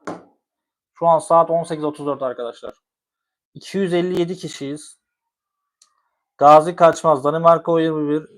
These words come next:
iki buçuk üst, Viking iki buçuk üst ve Keflavik iki buçuk üst. Kasayı aldınız.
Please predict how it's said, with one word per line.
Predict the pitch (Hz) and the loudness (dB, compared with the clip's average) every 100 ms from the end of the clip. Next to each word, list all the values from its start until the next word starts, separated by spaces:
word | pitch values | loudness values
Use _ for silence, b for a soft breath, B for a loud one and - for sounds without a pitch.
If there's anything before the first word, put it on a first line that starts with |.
| 147 _ | -20 _
iki | - 160 | -14 -10
buçuk | 156 165 156 | -10 -12 -12
üst, | 165 165 139 | -14 -14 -16
Viking | 139 151 175 160 - | -14 -14 -14 -16 -18
iki | 139 165 | -18 -14
buçuk | 160 156 160 165 | -12 -12 -14 -14
üst | 175 _ _ _ _ _ _ _ _ _ _ _ | -14 _ _ _ _ _ _ _ _ _ _ _
ve | 131 147 156 165 _ _ _ _ _ _ _ _ _ _ _ _ _ _ _ _ | 0 2 2 -2 _ _ _ _ _ _ _ _ _ _ _ _ _ _ _ _
Keflavik | 147 147 160 151 123 - - - _ _ _ _ _ _ _ _ _ _ _ _ _ _ _ _ _ _ - | -6 -4 -4 -4 -8 -16 -20 -20 _ _ _ _ _ _ _ _ _ _ _ _ _ _ _ _ _ _ -20
iki | - 143 | -12 -12
buçuk | 127 - 151 | -10 -14 -16
üst. | 131 - _ _ _ _ _ _ _ _ _ _ _ _ _ _ _ _ _ _ _ _ _ _ _ _ _ _ _ _ _ _ _ - _ _ _ _ _ - | -18 -20 _ _ _ _ _ _ _ _ _ _ _ _ _ _ _ _ _ _ _ _ _ _ _ _ _ _ _ _ _ _ _ -20 _ _ _ _ _ -8
Kasayı | 156 160 156 147 | -6 -4 0 2
aldınız. | 147 147 147 160 - - | 2 0 -6 -12 -16 -20